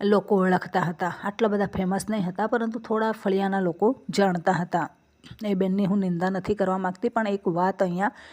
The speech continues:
વિષય આવ્યો છે એટલા માટે કહું છું.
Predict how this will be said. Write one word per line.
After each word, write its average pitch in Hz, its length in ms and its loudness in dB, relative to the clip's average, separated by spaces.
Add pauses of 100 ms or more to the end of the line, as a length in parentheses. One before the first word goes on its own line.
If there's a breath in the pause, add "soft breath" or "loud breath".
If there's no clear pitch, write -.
(360 loud breath)
વિષય 214 380 4
આવ્યો 190 280 4
છે 185 160 0
એટલા 190 260 2
માટે 185 320 0
કહું 180 340 -2
છું. 175 260 -6